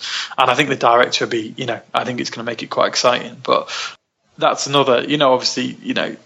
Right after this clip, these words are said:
uh, another black performance for, you know, Marvel, and they are, they are branching out a little bit and using characters that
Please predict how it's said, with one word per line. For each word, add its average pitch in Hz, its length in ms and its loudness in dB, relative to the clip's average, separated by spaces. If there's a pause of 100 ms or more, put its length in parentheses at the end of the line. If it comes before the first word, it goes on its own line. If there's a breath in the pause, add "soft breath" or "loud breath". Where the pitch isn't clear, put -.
(160)
uh, - 380 -4 (600)
another 135 220 2
black - 380 2
performance 139 840 0
for, 127 380 0
you 139 140 0
know, 120 260 2
Marvel, 135 400 2
and 135 140 2
they 147 100 6
are, 180 260 4 (380 loud breath)
they 151 120 0
are 180 140 6
branching 175 380 4
out 156 160 6
a - 20 2
little 143 160 4
bit 139 160 2
and 131 80 -8
using 135 380 0
characters 127 540 2
that 131 280 -2